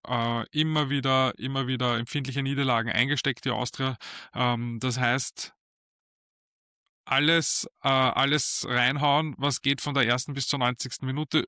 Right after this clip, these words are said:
für die Veilchen, ähm, weil sonst, äh, wird es unmöglich, in Linz zu gewinnen. Für die Veilchen wär's natürlich wichtig, in Linz zu gewinnen, um, äh, den, die Tuchfühlung mit der Tabellenspitze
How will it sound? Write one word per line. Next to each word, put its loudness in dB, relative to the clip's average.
für 0
die 2
Veilchen, 0
ähm, 0
weil 2
sonst, -2
äh, 4
wird 0
es 0
unmöglich, 2
in -2
Linz 0
zu 0
gewinnen. -2
Für -4
die -2
Veilchen 0
wär's 2
natürlich -2
wichtig, 0
in 2
Linz -2
zu -2
gewinnen, -2
um, -2
äh, 2
den, -2
die -10
Tuchfühlung 0
mit -2
der -2
Tabellenspitze -2